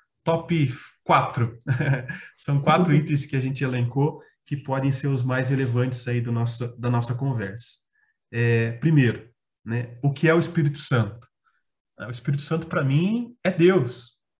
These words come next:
Speaker 1: É Deus, né? Ele caminha, tá com a gente diariamente, é o que preenche o vazio do coração, é o que nos sustenta, é o que nos dá vontade,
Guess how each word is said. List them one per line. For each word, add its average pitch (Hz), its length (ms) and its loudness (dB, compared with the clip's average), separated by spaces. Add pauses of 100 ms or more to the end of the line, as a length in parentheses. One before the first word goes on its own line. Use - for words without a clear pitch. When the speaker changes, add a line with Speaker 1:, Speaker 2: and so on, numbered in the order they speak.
(120)
Speaker 1:
É 156 100 -6
Deus, 135 540 -2 (200)
né? 127 340 -4 (380)
Ele 139 720 0
caminha, 185 760 2 (320)
tá 156 120 0
com - 120 -4
a 143 80 4
gente 135 640 0 (160)
diariamente, 170 920 2 (640)
é 139 100 0
o 151 80 0
que 147 120 0
preenche 165 760 2
o 143 40 0
vazio 135 460 -2
do 135 120 -4
coração, 131 720 -4 (760)
é 135 140 0
o 139 120 4
que 147 540 2
nos 156 260 4
sustenta, 175 960 0 (540)
é 135 120 2
o 143 140 4
que 147 200 2
nos 147 440 2
dá 143 260 0
vontade, 170 1040 -2